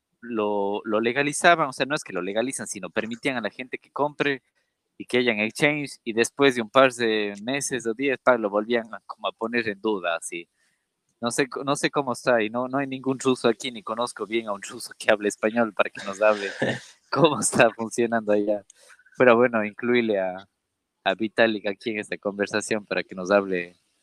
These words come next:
Speaker 1: de seguro habla inglés y francés, pero no creo que hable español.
Speaker 2: <laughs> Claro, es ruso, a ver si,
Speaker 1: Y
Speaker 2: si
Speaker 1: ruso,
Speaker 2: aprendemos un
Speaker 1: sí.
Speaker 2: poco.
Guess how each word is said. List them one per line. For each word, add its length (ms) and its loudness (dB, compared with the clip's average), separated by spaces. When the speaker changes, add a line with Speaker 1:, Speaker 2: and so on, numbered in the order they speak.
Speaker 1:
de 80 0
seguro 260 8
habla 160 2
inglés 300 0
y 80 -4
francés, 500 -2
pero 100 -12
no 100 -10
creo 180 -6
que 100 -2
hable 160 2
español. 460 -4
Speaker 2:
<laughs> 640 0
Claro, 440 10
es 120 0
ruso, 360 6
a 100 8
ver 160 8
si, 140 0
Speaker 1:
Y 160 0
Speaker 2:
si 100 2
Speaker 1:
ruso, 80 6
Speaker 2:
aprendemos 500 4
un 80 -8
Speaker 1:
sí. 80 -2
Speaker 2:
poco. 300 4